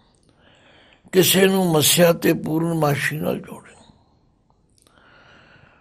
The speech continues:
ਉਹ ਸੰਸਕਾਰ ਐਸੇ ਸਾਡੇ ਅੰਦਰ ਪਏ ਨੇ ਕਿ ਉਹਨਾਂ ਨੂੰ ਅਸੀਂ ਛੱਡ ਨਹੀਂ ਸਕੇ। ਅੱਜ ਵੀ ਅਸੀਂ ਲਹਿੰਦੇ ਤੇ ਚੜ੍ਹਦੇ ਦੀ ਗੱਲ ਕਰਦੇ ਹਾਂ,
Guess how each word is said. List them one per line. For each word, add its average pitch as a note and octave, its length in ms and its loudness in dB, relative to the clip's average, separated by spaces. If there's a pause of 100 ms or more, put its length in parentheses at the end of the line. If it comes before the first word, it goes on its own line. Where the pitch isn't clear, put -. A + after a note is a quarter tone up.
(280)
ਉਹ A#3 240 6
ਸੰਸਕਾਰ F3 840 4 (140)
ਐਸੇ D3+ 460 2
ਸਾਡੇ D3 520 -2
ਅੰਦਰ D3+ 280 0
ਪਏ D3+ 360 2
ਨੇ - 300 -12 (1600)
ਕਿ E3+ 100 0
ਉਹਨਾਂ G#3 460 2
ਨੂੰ G3 400 -4
ਅਸੀਂ D#3+ 300 -4
ਛੱਡ D#3+ 300 0
ਨਹੀਂ C3 280 -6
ਸਕੇ। - 340 -14 (2500)
ਅੱਜ E3+ 180 2
ਵੀ E3 320 -2 (120)
ਅਸੀਂ E3 340 -2
ਲਹਿੰਦੇ D#3+ 440 0
ਤੇ D#3 220 -6
ਚੜ੍ਹਦੇ E3 460 0
ਦੀ E3 120 -6
ਗੱਲ C#3+ 260 -2
ਕਰਦੇ - 420 -10
ਹਾਂ, - 160 -20